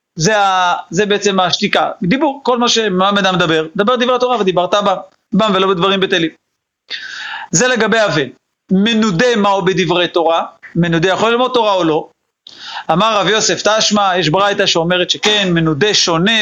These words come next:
ושונים לו, נזכר ונזכרים לו. מוחרם, שזה אחד שכבר עבר הזמן של הנידוי, והוא לא עשה מה שצריך לעשות, אז מחרימים אותו, זה כאילו שלב הבא. יש נידוי, ואם הוא לא קיבל, אז עושים חרם.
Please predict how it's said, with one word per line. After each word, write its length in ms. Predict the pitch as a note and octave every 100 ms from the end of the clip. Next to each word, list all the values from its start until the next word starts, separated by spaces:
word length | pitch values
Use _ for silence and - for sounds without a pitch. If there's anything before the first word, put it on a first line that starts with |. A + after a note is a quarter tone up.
| E3+
ושונים 500 | F3 E3+ F#3+ A#3 G#3+
לו, 300 | G3+ F3+ - _ - - -
נזכר 520 | F3+ - - A3+ G#3
ונזכרים 640 | F#3+ F3+ - E3+ E3+ E3
לו. 140 | C3+ - _ _ _ -
מוחרם, 760 | F3 D#3+ E3+ A3 D4 A#3 C4 F4+ G#4 - _ _
שזה 380 | - F3 E3 G3
אחד 220 | G#3 G#3
שכבר 320 | G#3 F3+ F3
עבר 380 | E3 C#3 F3 G3
הזמן 300 | F3 F3 G3+
של 160 | G#3 F#3+
הנידוי, 400 | F3 E3+ F#3 F#3+ D#3
והוא 240 | F3 F3
לא 440 | F#3 G#3+ G3+ C#3+ - _ -
עשה 200 | E3 G3
מה 100 | G3
שצריך 260 | F3+ F#3 G3
לעשות, 220 | G#3+ A3
אז 80 | F#3
מחרימים 480 | F#3 D#3 F#3+ G#3+ G3
אותו, 180 | F3 D3+
זה 80 |
כאילו 220 | D#3 F#3+ E3+
שלב 260 | F3+ F#3+
הבא. 240 | E3 F3 C3 - _ -
יש 100 | -
נידוי, 600 | D#3+ C#3+ F3+ G#3 D4 - - - - - -
ואם 160 | E3 E3
הוא 100 | F#3
לא 120 | A3
קיבל, 360 | A3+ A#3+ C#4 A#3
אז 60 |
עושים 260 | G3 A3+ G3+
חרם. 300 | G#3 F#3+